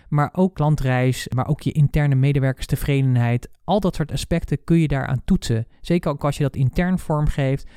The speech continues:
Je zult gaan ontdekken dat daarmee het goud is. Zorg er nou natuurlijk wel voor dat als je natuurlijk zo'n raad van advies hebt,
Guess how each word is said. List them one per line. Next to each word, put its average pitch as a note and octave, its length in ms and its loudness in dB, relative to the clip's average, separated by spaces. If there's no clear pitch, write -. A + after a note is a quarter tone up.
Je C3+ 100 2
zult G3+ 220 2
gaan D3+ 140 -4
ontdekken C#3 420 0
dat C3 180 0
daarmee B2 360 0
het A#2 100 0
goud A#2+ 320 -2
is. A2 260 -6
Zorg F#3 320 2
er E3 60 0
nou B2+ 120 -2
natuurlijk B2 300 -2
wel C#3+ 200 4
voor A2+ 280 -2
dat A#2+ 160 -4
als - 180 -4
je C3+ 60 -2
natuurlijk B2+ 260 -4
zo'n B2 160 -2
raad B2 120 -2
van A#2+ 120 -4
advies - 320 -2
hebt, - 300 -2